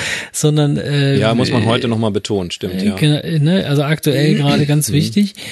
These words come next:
Speaker 1: sondern wir sagen halt, äh, es ist fürs Erleben, ähm, es ist, mm, o-, oft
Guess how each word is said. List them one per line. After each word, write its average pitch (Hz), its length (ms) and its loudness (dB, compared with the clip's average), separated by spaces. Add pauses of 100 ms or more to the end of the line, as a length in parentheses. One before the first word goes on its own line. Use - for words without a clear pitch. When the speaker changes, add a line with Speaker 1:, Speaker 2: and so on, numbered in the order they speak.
(140)
Speaker 1:
sondern 151 380 0
wir 139 140 2
sagen 139 360 0
halt, 135 400 0
äh, 143 200 0
es 131 100 -2
ist - 160 -2
fürs 139 240 0
Erleben, 143 920 2
ähm, 135 440 0
es - 140 -10
ist, 131 240 -4
mm, 143 680 -4
o-, - 20 -8
oft 151 760 -2